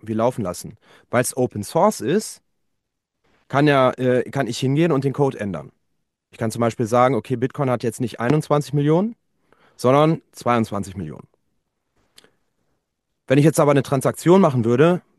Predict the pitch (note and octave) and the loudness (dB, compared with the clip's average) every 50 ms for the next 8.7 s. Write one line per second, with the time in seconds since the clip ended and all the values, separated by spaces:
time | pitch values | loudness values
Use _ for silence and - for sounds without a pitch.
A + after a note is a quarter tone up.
0 | _ _ _ - B2+ B2+ B2+ B2+ B2+ B2+ C#3 D#3 F3 E3 - - C#3+ D3+ D#3+ E3 | _ _ _ -2 0 0 2 2 2 2 2 2 2 0 -2 -2 -2 0 0 0
1 | - - C3 C3 D3 C#3 - - - _ A2 C3+ - - C3+ B2+ A#2+ A2+ - - | 0 0 0 0 0 0 -4 -14 -16 _ -8 -8 -6 -2 0 0 0 0 2 2
2 | E3+ G3+ G3+ - - A#2 G#2 G#2 - - G2+ G2+ G#2+ A#2 D3 D#3+ C#3 B2+ A#2+ C3 | 2 2 2 2 0 -2 -2 -4 -6 -8 -4 0 0 2 2 2 0 0 4 4
3 | C#3+ C#3+ C3+ C#3 C3 - C3 A#2+ A#2 C3 C#3+ - - C#3+ C3+ - - A2+ - - | 4 6 6 4 2 2 0 -2 0 -2 -2 -2 0 -2 -2 0 -2 -6 -4 -2
4 | A#2+ G#2+ G2+ G2 F2 - D#2+ D#2+ E2+ E2+ - _ _ _ _ _ _ _ _ _ | -2 -2 -2 -2 -4 -6 -8 -8 -10 -12 -18 _ _ _ _ _ _ _ _ _
5 | _ _ _ - - - B2+ C3 B2 - C#3+ C3 - - C3+ B2+ A#2+ B2 C3 B2+ | _ _ _ -14 -8 -2 -2 -2 0 0 0 -2 0 0 -2 0 2 2 2 2
6 | B2+ B2 - A#2 A#2 - - - C3+ - - D#3 D3+ - - C#3 B2+ C3 A#2+ A#2+ | 2 -2 -4 -6 -10 -10 -8 -8 -6 -4 -4 -4 -4 -2 -4 -4 -4 -4 -4 -2
7 | A#2 A#2+ B2 - B2+ A2+ - A2+ G2+ G#2 C#3+ - - F#3+ G3 A3 A#3 A#3+ _ _ | -2 -2 -2 -4 -4 -6 -6 -6 -4 -4 -4 -4 -2 -2 0 0 -2 -4 _ _
8 | _ _ _ _ _ _ _ _ - F#2+ A#2+ D#3+ G3+ | _ _ _ _ _ _ _ _ -6 -4 -4 -4 -6